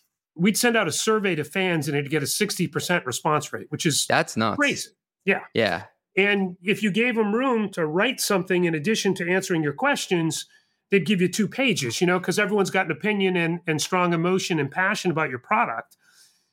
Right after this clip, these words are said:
Speaker 1: And, you know, all you need to do is go to Blue Moon Bagel in, uh, in Medfield, right? And, you know, someone's talking about, you know, the Celtics, the Patriots, the Bruins, the Red Sox, you name it, right? So you're,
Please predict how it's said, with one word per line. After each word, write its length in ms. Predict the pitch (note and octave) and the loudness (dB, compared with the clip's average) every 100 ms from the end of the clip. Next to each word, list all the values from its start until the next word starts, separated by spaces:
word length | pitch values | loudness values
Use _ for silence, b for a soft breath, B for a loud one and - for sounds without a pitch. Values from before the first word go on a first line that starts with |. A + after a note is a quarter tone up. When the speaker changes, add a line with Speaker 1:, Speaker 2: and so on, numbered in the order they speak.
| _ | _
Speaker 1:
And, 160 | E3 D3+ E3 | -2 0 2
you 80 | |
know, 120 | F#3 C3+ | 2 2
all 100 | E3+ | 2
you 120 | F#3 | 2
need 160 | F3+ E3+ | 0 0
to 80 | D#3 | -2
do 280 | F3 G3+ E3 | 0 0 0
is 300 | D3 - - | -2 -8 -8
go 140 | - E3+ | -2 0
to 60 | |
Blue 200 | C#3+ F#3+ | 2 2
Moon 220 | F#3+ F#3+ E3+ | 4 2 0
Bagel 420 | G3+ G#3 F#3 F3 | -2 0 0 0
in, 240 | E3+ E3 | 0 0
uh, 300 | E3 D#3+ D#3 D3+ b b b b - | 0 0 -2 -6 b b b b 0
in 160 | E3 | 4
Medfield, 520 | F3 A3+ G3+ F3+ F#3 D#3+ | 4 2 0 0 0 0
right? 240 | F3+ G3 | -2 0
And, 340 | F3+ F3 E3+ C#3+ - | -2 0 -2 -6 -4
you 160 | F3 | 0
know, 220 | E3 E3 - _ | 0 -2 -6 _
someone's 760 | - - F3 F#3 F3+ D3 - - | -4 0 2 4 2 0 -6 -6
talking 320 | G3 F3+ F3+ | 0 0 2
about, 360 | F3 F#3 F#3+ F#3+ _ _ _ - | 0 0 0 -4 _ _ _ -2
you 80 | E3+ | 0
know, 100 | F3+ | 2
the 80 | D#3 | 0
Celtics, 640 | - F#3 - F3 F3 - | 2 2 2 -2 -2 -4
the 120 | E3 | -4
Patriots, 600 | C3 G3 F#3+ G3 F3 D#3 | -2 0 0 2 0 0
the 60 | D3+ | -2
Bruins, 340 | D3+ F#3+ F3 | 2 2 2
the 80 | F3 | 0
Red 180 | E3+ F3+ | 0 0
Sox, 320 | F#3+ E3+ E3 | 0 -2 -2
you 60 | F3 | 0
name 240 | G#3+ G3 | 2 2
it, 140 | D3+ D#3+ | 0 -2
right? 300 | F3+ F#3 - B B B B B B - | -2 -2 -6 B B B B B B -2
So 200 | - F#3+ | 2 4
you're, 540 | F#3 G3 F#3+ F3+ F3 | 4 2 2 0 -4